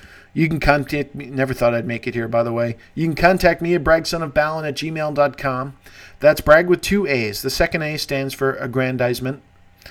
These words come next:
Facebook or Twitter at Brag Son of Balin. My website at Light the Beacons, where you can post comments directly on the podcast, in which, where I also have an entry for my Harnkegger poem, in case you'd like to look at it more closely.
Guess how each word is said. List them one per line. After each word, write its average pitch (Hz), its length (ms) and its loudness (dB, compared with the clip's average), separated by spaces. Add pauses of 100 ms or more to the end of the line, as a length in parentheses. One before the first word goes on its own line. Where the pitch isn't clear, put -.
(320)
Facebook 196 400 6
or 190 40 4
Twitter 202 340 8
at 196 120 8
Brag 175 240 4
Son 180 160 0
of 151 100 -4
Balin. 170 400 2 (400)
My 160 140 4
website 185 480 6
at 170 80 2
Light 175 160 0
the 156 60 0
Beacons, 156 360 -2
where 151 100 -2
you 151 60 -4
can 151 140 -6
post 165 260 -2
comments 156 380 -4
directly 156 360 0
on 170 120 0
the 165 60 -4
podcast, 147 640 -2
in 143 60 -6
which, 143 240 -8
where 151 220 4
I 139 100 6
also 151 240 -2
have 156 220 0
an 147 80 -8
entry 170 400 -2
for 147 540 -2
my 139 220 -4
Harnkegger 147 560 -4
poem, 143 380 -2 (380)
in 131 100 -6
case 139 260 -4
you'd 143 120 -6
like 135 160 2
to 139 100 -4
look 135 140 -4
at 135 120 2
it 135 140 -4
more 123 180 -4
closely. 131 580 -6